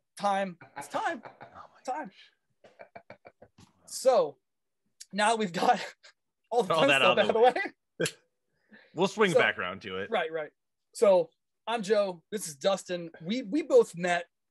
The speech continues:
Speaker 1: when we were on the D O D project, and we were both strength coaches for, I was at Fort Knox. Dustin was at J B L M out in Washington, actually not far from you. And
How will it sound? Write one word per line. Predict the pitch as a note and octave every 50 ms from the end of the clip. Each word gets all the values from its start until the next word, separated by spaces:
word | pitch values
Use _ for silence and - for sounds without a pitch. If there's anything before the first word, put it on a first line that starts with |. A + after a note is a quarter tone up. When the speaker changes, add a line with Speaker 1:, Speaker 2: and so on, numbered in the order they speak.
| _ _ _ _ _
Speaker 1:
when | - E3+
we | F3+ G3
were | F3+
on | F3
the | D#3+ D3+
D | C3+ D#3 E3 E3
O | E3 D3+
D | D#3 E3+ D#3+
project, | - - E3+ E3 E3+ E3 E3 D#3 D3 D3 -
and | E3 D#3
we | D#3+ F3+
were | F3+ E3+ E3
both | D3+ F3 F3+ D#3+ -
strength | - F3+ E3+ D#3+ -
coaches | - E3+ D#3+ D#3+ E3 D#3+ D#3 -
for, | - D3+ C#3 C#3 C#3+ - _ _ _ _ _ _ -
I | E3
was | F#3+ F#3 F#3
at | -
Fort | - F3+ F3+ D#3 D#3+
Knox. | E3 E3 E3 D#3+ - - - - _ _ _ _ _ _ _ _ _ _ _ _ -
Dustin | F3+ F3+ F3 - - E3+
was | E3 D3+
at | E3+ D#3+ D#3+
J | - E3 D#3+ D#3
B | D3 D#3+
L | D#3 D#3 D#3+
M | D#3+ D#3+
out | D#3+ D#3+ D3+
in | D3
Washington, | D#3 D#3 E3 D#3 - - - D#3+ D#3 D#3
actually | D3 C#3+ - - D3+
not | D#3 D3+ -
far | - D#3 D#3 D3+
from | _ - C#3
you. | C#3+ D3 D3 D3+ D3+ D3
And | C#3 B2+